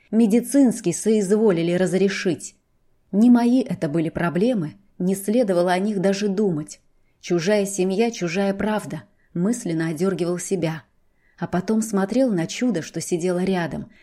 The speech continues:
смешно морщила нос и рассказывала, что держала бы меня за руку в морге. И крыла по-чёрному. Злость зашкалила так, что ладони сами в кулаки сжимались. Лишний раз дёргаться себе запрещал,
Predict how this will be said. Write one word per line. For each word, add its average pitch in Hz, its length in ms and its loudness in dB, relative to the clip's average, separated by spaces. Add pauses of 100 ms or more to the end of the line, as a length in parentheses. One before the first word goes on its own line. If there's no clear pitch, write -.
смешно 214 500 0
морщила 185 520 0
нос 247 380 -2 (180)
и 190 80 -2
рассказывала, 196 720 0
что - 160 -2
держала 185 480 0
бы 185 120 0
меня 190 260 0
за 196 240 0
руку 175 220 -4
в 170 100 -2
морге. 185 480 0 (420)
И 175 100 -2
крыла 208 600 0
по-чёрному. 160 880 -4 (600)
Злость 196 520 0
зашкалила 185 580 -2
так, 233 280 -4
что - 200 -6
ладони 202 400 -2
сами 196 360 -4
в - 80 -10
кулаки 165 380 -4
сжимались. 151 640 -6 (240)
Лишний 214 440 2
раз 233 180 0
дёргаться 175 500 0
себе 180 280 0
запрещал, 185 640 -4